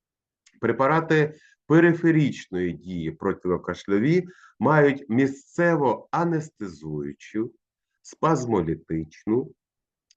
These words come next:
та протизапальну активність, тим самим пригнічуючи периферичну аферентну імпульсацію з чутливих закінчень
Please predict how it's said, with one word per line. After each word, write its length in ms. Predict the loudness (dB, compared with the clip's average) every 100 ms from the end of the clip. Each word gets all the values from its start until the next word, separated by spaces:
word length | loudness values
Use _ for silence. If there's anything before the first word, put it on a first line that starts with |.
| _
та 120 | -4
протизапальну 880 | -2 0 2 0 0 0 0 0 0
активність, 720 | -2 -4 -14 -14 -14 -18 -20 _ _ _ _ _ _ -20 -6
тим 180 | 0 0
самим 500 | 0 0 2 2 0 -2
пригнічуючи 1160 | 2 2 2 -2 -4 -4 -4 -2 -2 -4 -4 -6 _
периферичну 1040 | 2 2 0 -4 -6 -6 -8 -10 -6 -4
аферентну 720 | -4 -10 -6 -2 -2 -2 -6 -8
імпульсацію 840 | -8 -10 -10 -6 -8 -8 -8 -8
з 80 | -8
чутливих 600 | -8 -8 -6 -4 -4 -6
закінчень 720 | -14 -18 -8 -4 -4 -4 -8